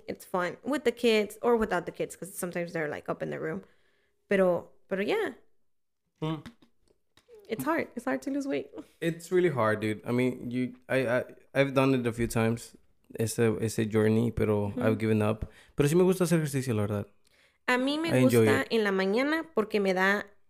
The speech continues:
Speaker 1: digamos, esa high que
Speaker 2: A
Speaker 1: quiero
Speaker 2: mí también.
Speaker 1: durante el día.
Speaker 2: Sí,
Speaker 1: Y con un
Speaker 2: exactamente.
Speaker 1: good pre-work workout, ya. Yo soy muy s-, sensible a la cafeína.
Speaker 2: Sí.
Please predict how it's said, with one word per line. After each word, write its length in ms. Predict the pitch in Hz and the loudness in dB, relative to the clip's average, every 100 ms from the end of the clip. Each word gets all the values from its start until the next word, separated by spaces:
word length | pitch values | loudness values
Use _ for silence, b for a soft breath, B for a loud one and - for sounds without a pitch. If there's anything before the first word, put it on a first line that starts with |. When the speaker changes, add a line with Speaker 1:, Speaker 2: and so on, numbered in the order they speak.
| _ _ _ _ _ 214 | _ _ _ _ _ -4
Speaker 1:
digamos, 400 | 220 196 202 208 | -2 0 -2 -2
esa 260 | 208 202 202 | -4 -2 -4
high 400 | 185 170 160 - - _ | 0 0 0 -6 -18 _
que 120 | 185 | -10
Speaker 2:
A 40 | - | 0
Speaker 1:
quiero 200 | 196 123 | 4 6
Speaker 2:
mí 40 | |
también. 200 | 127 120 | 6 4
Speaker 1:
durante 120 | 98 95 | 0 -4
el 120 | 92 | -4
día. 180 | 175 143 | -4 -2
Speaker 2:
Sí, 240 | - 120 - | 2 2 4
Speaker 1:
Y 180 | 269 | 2
con 220 | - 240 247 | 4 4 6
un 120 | 254 | 4
Speaker 2:
exactamente. 20 | |
Speaker 1:
good 180 | 262 254 | 2 2
pre-work 420 | 254 214 202 196 | 0 2 0 0
workout, 420 | 202 208 262 220 | 0 0 0 0
ya. 220 | 190 190 - | 2 0 0
Yo 120 | 214 | -4
soy 120 | 214 277 | -2 -2
muy 120 | 269 | -2
s-, 160 | 262 - - - - | -4 -14 -20 -14 -4
sensible 380 | 220 220 202 | -4 -2 0
a 80 | 202 | 0
la 220 | 196 185 | 0 -2
cafeína. 400 | - 180 180 202 440 - _ _ | -4 -6 -2 -2 -4 -10 _ _
Speaker 2:
Sí. 300 | 113 101 | -4 -2